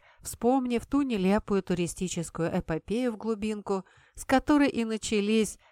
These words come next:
все судьбоносные происшествия. Да уж, ответственного там было мало.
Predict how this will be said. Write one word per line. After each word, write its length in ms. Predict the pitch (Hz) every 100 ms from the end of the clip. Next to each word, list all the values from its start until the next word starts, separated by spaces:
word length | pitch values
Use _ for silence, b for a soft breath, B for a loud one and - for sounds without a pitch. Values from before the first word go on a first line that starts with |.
| b
все 340 | - - 208 202
судьбоносные 840 | 202 165 175 170 165 170 175 165
происшествия. 920 | 165 165 160 - 139 139 - 151 147 _ _ _ _ _ _
Да 420 | - 220 190 156
уж, 220 | 151 - - _ -
ответственного 920 | 208 208 226 277 - 240 226 220 202
там 300 | 190 180 165
было 260 | 170 160
мало. 520 | 156 156 151 147 147